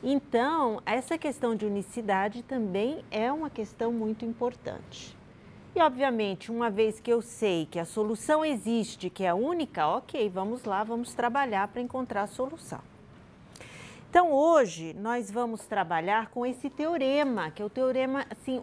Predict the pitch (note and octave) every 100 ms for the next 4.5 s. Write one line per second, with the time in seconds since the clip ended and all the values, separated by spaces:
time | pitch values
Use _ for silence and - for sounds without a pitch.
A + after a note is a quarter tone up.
0 | - - - D#4+ C4 A#3+ B3 C4 - -
1 | - F3+ G3 G3 F#3+ - G3 F3+ - F#3+
2 | F#3 E3+ - F#3+ G#3+ C4 G3 F3 - -
3 | - - - - - - D#3+ D#3+ E3 E3
4 | F3+ A#3+ B3 G#3+